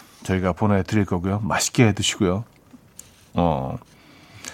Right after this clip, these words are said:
김춘아 씨, 아, 보셨네. "새벽 네 시에 남편 출근할 때 흩날리는 거 봤어요." 하셨습니다. 예, 그 시간대에 이제 뭐, 어, 이동을 하셨거나,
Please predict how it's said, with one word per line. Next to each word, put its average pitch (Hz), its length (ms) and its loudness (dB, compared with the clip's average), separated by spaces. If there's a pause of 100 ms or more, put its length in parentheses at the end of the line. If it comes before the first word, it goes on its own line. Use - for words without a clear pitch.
(220)
김춘아 196 420 8
씨, 175 300 6
아, 127 140 6
보셨네. 117 500 4
"새벽 160 320 6
네 135 180 8
시에 139 240 6
남편 110 340 4
출근할 165 460 6
때 127 100 2
흩날리는 160 500 6
거 131 80 4
봤어요." 90 560 0
하셨습니다. - 580 -14 (420)
예, 104 80 4
그 139 200 6
시간대에 165 720 6
이제 135 240 6
뭐, 113 380 4 (360)
어, 104 220 2
이동을 117 360 6
하셨거나, 104 800 2